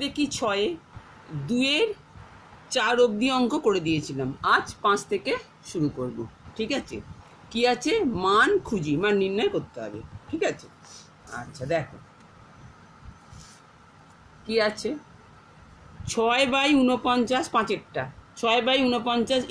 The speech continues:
ইন্টু সাত বাই থ্রি। কোনাকুনি গুণ করছো, তিন এককে তিন, তিন দুগুণে ছয়, সাত এককে সাত, সাত সাতে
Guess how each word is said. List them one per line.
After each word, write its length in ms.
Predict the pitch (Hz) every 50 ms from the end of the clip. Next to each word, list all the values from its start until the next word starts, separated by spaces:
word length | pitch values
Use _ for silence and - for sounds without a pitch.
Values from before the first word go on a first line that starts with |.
| 214
ইন্টু 200 | 214 208 - 269 - -
সাত 200 | 208 185 180 175 175 175 175
বাই 140 | 202 247 392 403 - -
থ্রি। 160 | - 147 127 220 - - - - - - - - - - - - - -
কোনাকুনি 380 | - 247 254 262 240 269 269 269 262 240
গুণ 120 | 240 240 233 220
করছো, 300 | 240 226 226 226 - - 240 - -
তিন 120 | 247 240 240 247 233
এককে 220 | 233 - - 262 254 - -
তিন, 140 | 240 254 294 320 -
তিন 120 | 233 226 226 220
দুগুণে 260 | 226 220 233 233 233 220 220 -
ছয়, 240 | - 214 214 247 349 - -
সাত 160 | 220 196 196 208 202
এককে 220 | - - 233 220 214 -
সাত, 160 | 214 202 247 254 - -
সাত 140 | - 170 - -
সাতে 260 | 180 170 170 - -